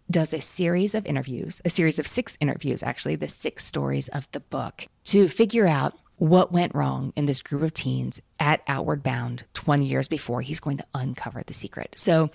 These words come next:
this book, which only sums, like, two hundred pages, you could read it in one sitting, but though I don't think you'd want to. I think you're gonna read the six stories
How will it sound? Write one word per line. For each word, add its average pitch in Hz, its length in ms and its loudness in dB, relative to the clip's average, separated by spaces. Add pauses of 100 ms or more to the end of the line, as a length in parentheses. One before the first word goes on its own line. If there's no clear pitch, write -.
(100)
this 170 200 4
book, 185 180 4
which 156 180 0
only 233 260 6
sums, 127 560 2
like, 139 180 0
two 147 180 2
hundred 120 200 -2
pages, - 380 -2
you 208 60 0
could 139 200 -4
read 147 160 0
it 127 100 -8
in 123 140 -6
one 117 160 -4
sitting, 135 500 -6
but - 140 -2
though 135 160 -2
I 143 60 -2
don't 139 160 -4
think - 160 -8
you'd 120 120 -8
want - 180 -4
to. - 140 -6
I 156 80 0
think 214 160 4
you're 196 80 0
gonna 156 160 4
read 135 200 0
the - 80 -8
six - 300 -4
stories 131 560 -2